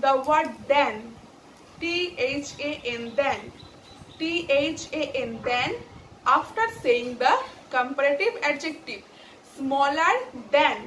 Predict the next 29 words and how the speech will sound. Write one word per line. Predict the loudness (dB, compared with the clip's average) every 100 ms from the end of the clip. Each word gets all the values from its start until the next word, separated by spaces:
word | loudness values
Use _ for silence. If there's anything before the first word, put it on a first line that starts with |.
| -16 -20 -20 -20 -18 -18 -16 0
taller | 4 6 6 6 4 2 -4 -18 -16 2
than। | 6 6 2 -10 -20 -20 -20 -20 -20 -16 0
বাংলায় | 2 2 -2 0
বলে | -2 -4
দিচ্ছি, | -14 -10 -8
তাহলে | -4 -6 -8 -8
কি | -4
করতে | -4 -4 -4
হবে | -2 -2
আমাদেরকে? | -2 -6 -6 -4 -4 -8 -18 -20 -20 -14 -2
যে | 0 2
লাইনটা | 2 0 -2 0 0
বলতে | -2 -4 -2
হবে | 0 0 -4
যে | -6 -8
সে | -2 2 2
আমার | 2 -2 -4
থেকে | -8 -8 -8 -2
ছোট, | -2 -2 -8 -10 -18 -20 -20 -20 -20 -16
smaller | -6 2 2 4 2 0 -2 4
than | 4 6 2 -2 -6 -8 -4
me, | -2 -2 -6 -20 -20 -20 -20 -20 -20 -20 -20 -10
he | -8 -6 -4 0
is | 0 -2 -10
smaller | -4 0 2 2 2 -2 -2
than | 0 0 0 -2
me। | -2 -4 0
কার | 4 4 2
থেকে | -4